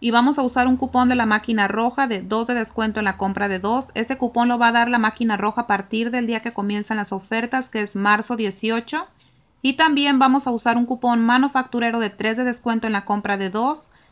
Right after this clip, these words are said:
Ese cupón va a llegar en el Red Plum de marzo dieciocho.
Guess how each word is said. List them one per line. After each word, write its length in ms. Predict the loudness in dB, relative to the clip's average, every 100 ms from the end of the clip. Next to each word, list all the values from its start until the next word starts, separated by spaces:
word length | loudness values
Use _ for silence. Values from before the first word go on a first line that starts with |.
| -4
Ese 240 | -2 0
cupón 340 | -2 0 2 4
va 60 |
a 20 | 2
llegar 400 | 2 2 2 0
en 160 | 0 2
el 100 | 2
Red 240 | 0 -2
Plum 220 | -2 -2
de 80 | 0
marzo 400 | 2 2 0 -2
dieciocho. 720 | -4 -4 -2 -2 -2 -4 -6